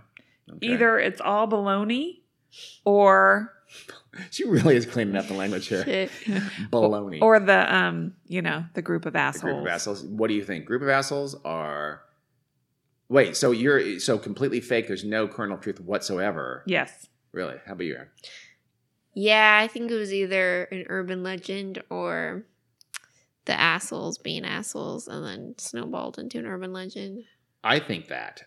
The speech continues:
Speaker 1: I really
Speaker 3: Yeah.
Speaker 1: do think there's, uh, there's enough contemporaneous evidence that those first few attacks did happen, and there's some consistency to them, and, and it's, it's pretty easily explainable, or, uh, it's within, easily within the realm of possibility for it to be these little group of assholes who are doing,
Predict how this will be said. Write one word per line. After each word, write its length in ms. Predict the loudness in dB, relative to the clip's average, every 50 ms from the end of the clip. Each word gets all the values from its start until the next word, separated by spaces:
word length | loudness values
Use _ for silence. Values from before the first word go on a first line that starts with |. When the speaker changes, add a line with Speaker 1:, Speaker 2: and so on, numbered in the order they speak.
| _ 0
Speaker 1:
I 120 | 2 2
really 220 | 4 4 2 0 0
Speaker 3:
Yeah. 60 | -2
Speaker 1:
do 120 | -4 -6
think 280 | -8 -8 -10 -10 -8 -8
there's, 300 | -6 -4 -4 -6 -6 -10 -12 -12
uh, 60 | -10 -6
there's 160 | -4 -2 -2
enough 360 | 0 0 0 0 0 -2 -6 -12 -20 -20 _ _ _
contemporaneous 640 | -10 -10 -8 -6 -6 -6 -4 -4 -4 -4 -4 -6 -6 -6
evidence 320 | -6 -4 -4 -6 -8 -8
that 180 | -8 -8 -8 -6
those 180 | -6 -8 -8
first 360 | -8 -8 -6 -6 -6 -8 -10 -8
few 140 | -8 -8
attacks 420 | -8 -8 -8 -10 -10 -10 -10 -14 -18 -18 -14 -8
did 160 | -6 -6 -6
happen, 520 | -4 -4 -6 -6 -6 -6 -8 -10 -10 -12 -16 _ _ _ _ -14
and 120 | -12 -10
there's 140 | -10 -8 -8
some 120 | -10 -10
consistency 720 | -12 -12 -10 -8 -6 -4 -4 -4 -4 -6 -6 -6 -6 -6 -8
to 180 | -6 -6 -8 -6
them, 360 | -6 -6 -6 -8 -8 -10 -14 _ _ _ _ _ _ _ _ _ _
and, 440 | -16 -14 -14 -14 -14 -14 -16 -16 -18 -18 -18 _ _ _ _ _ _ _ _ _ _ _
and 160 | -16 -14 -12 -12
it's, 200 | -14 -14 -16 -16
it's 420 | -14 -14 -12 -10 -8 -10 -10 -12 _ _ _ _ _
pretty 260 | -6 -4 -2 -2 -2
easily 300 | -2 -2 -4 -4 -4 -6
explainable, 720 | -6 -8 -8 -6 -6 -6 -6 -6 -8 -8 -10 -10 -14 _ _ _ _ -2
or, 160 | -2 0 0
uh, 80 | -2 -4 -8 -10 -16 -20 -4 -2
it's 200 | 0 0 2 2
within, 380 | 2 2 4 4 2 2 0
easily 280 | -2 -2 -2 0 0 0
within 160 | 0 0 -2 -2
the 180 | -4 -6 -8 -12 -8 -4
realm 200 | -2 0 0 0
of 80 | -2 -4
possibility 480 | -4 -6 -4 -4 -4 -4 -4 -4 -6 -6
for 180 | -6 -8 -8
it 20 | -8
to 80 | -8
be 240 | -8 -6 -6 -6 -6
these 300 | -8 -8 -10 -12 -12 -12
little 160 | -12 -12 -12 -12
group 160 | -12 -14 -12
of 100 | -12 -10
assholes 440 | -10 -10 -10 -10 -10 -10 -10 -10 -10
who 100 | -10 -10
are 60 | -10
doing, 320 | -10 -12 -14 -14 -16 -18